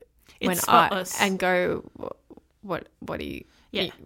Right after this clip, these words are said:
Speaker 2: how can
Speaker 1: It's
Speaker 2: you be spending
Speaker 1: the
Speaker 2: any
Speaker 1: most
Speaker 2: time?"
Speaker 1: organised house I've ever been into.
Speaker 2: But, but it
Speaker 1: But you're not spending a lot of time
Speaker 2: But I'm not
Speaker 1: organising.
Speaker 2: spending a lot of time.
Speaker 1: <laughs> It's like
Speaker 2: And
Speaker 1: the episode where not, but we do. Or,
Speaker 2: Yes.
Speaker 1: or, yeah.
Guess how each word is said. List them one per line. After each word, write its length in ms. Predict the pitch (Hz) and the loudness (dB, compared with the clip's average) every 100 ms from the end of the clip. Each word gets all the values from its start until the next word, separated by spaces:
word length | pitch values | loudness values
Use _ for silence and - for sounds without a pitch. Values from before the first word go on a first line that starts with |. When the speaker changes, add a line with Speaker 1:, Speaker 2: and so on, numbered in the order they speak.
| - | -14
Speaker 2:
how 160 | - 180 | -8 -4
can 80 | 175 175 | -2 -2
Speaker 1:
It's 40 | |
Speaker 2:
you 140 | - | -2
be 20 | 160 | -6
spending 280 | - 165 196 | -4 -2 4
Speaker 1:
the 60 | |
Speaker 2:
any 60 | 214 | 6
Speaker 1:
most 160 | 214 254 | 6 4
Speaker 2:
time?" 180 | 196 | 4
Speaker 1:
organised 380 | 208 196 185 185 | 4 4 0 -2
house 200 | 175 165 | -6 -6
I've 120 | 175 | -8
ever 200 | 165 170 | -6 -8
been 200 | 170 160 | -6 -8
into. 240 | 156 160 - 147 - | -10 -16 -18 -20 0
Speaker 2:
But, 280 | - 285 - - - | 4 4 2 -10 2
but 280 | 294 277 - - _ - | 2 2 -4 -20 _ -4
it 180 | - - _ - - _ _ _ _ _ _ _ _ _ _ _ - | -4 -8 _ -20 -20 _ _ _ _ _ _ _ _ _ _ _ -2
Speaker 1:
But 100 | 294 | 4
you're 100 | 302 | 6
not 160 | 339 | 6
spending 300 | - 277 254 | 6 6 6
a 40 | 294 | 6
lot 140 | 233 | 4
of 80 | 214 | 4
time 120 | 247 | 6
Speaker 2:
But 80 | 269 | 8
I'm 100 | 370 | 10
not 100 | 381 | 10
Speaker 1:
organising. 380 | 370 330 233 466 | 8 8 8 8
Speaker 2:
spending 80 | 453 | 10
a 200 | 466 415 | 10 8
lot 160 | 392 392 | 8 6
of 60 | |
time. 840 | 320 311 349 508 494 262 208 190 170 | 6 6 8 8 8 8 6 4 2
Speaker 1:
<laughs> 40 | - | 4
It's 80 | 320 | 6
like 160 | 359 359 | 8 8
Speaker 2:
And 80 | |
Speaker 1:
the 140 | 370 359 | 8 6
episode 460 | 349 349 - 294 | 6 2 4 4
where 160 | 247 247 | 6 6
not, 420 | 233 233 240 - | 6 8 6 4
but 140 | 240 233 | 0 4
we 140 | 220 | 2
do. 380 | 185 180 175 185 | 2 0 0 2
Or, 60 | 302 | 6
Speaker 2:
Yes. 720 | 466 554 262 220 202 220 220 | 8 8 4 2 -4 -10 -8
Speaker 1:
or, 40 | 262 | 0
yeah. 380 | 240 208 165 | 4 4 4